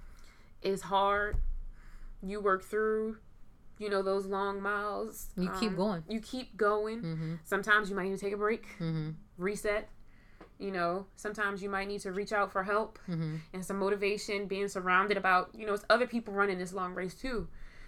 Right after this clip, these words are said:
Speaker 1: Like-minded people, um, people that are suitable for that journey that you're on at the moment. So I, that is my cliche quote
Speaker 2: I mean,
Speaker 1: that
Speaker 2: when
Speaker 1: I
Speaker 2: you
Speaker 1: think
Speaker 2: explain it
Speaker 1: hones in <laughs> on just being intentional,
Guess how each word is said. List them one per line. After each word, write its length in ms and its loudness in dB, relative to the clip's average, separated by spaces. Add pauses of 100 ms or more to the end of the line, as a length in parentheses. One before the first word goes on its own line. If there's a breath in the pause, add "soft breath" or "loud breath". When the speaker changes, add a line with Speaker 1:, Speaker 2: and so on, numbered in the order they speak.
Speaker 1:
Like-minded 640 2
people, 640 -4 (320 soft breath)
um, 240 2
people 240 -8
that 100 0
are 80 -4
suitable 380 0
for 220 0
that 200 2
journey 300 0
that 220 -4
you're 120 -4
on 260 -4
at 160 -12
the 60 -4
moment. 380 -6
So 180 -6
I, 560 4
that 320 2
is 380 -2
my 260 -2
cliche 680 0
quote 480 4 (260 loud breath)
Speaker 2:
I 80 8
mean, 160 12
Speaker 1:
that 20 12
Speaker 2:
when 100 12
Speaker 1:
I 40 12
Speaker 2:
you 220 12
Speaker 1:
think 80 2
Speaker 2:
explain 300 12
it 40 12
Speaker 1:
hones 400 12
in 1080 10 (640 loud breath)
<laughs> 0 -
on 520 4
just 260 2
being 340 2
intentional, 720 -2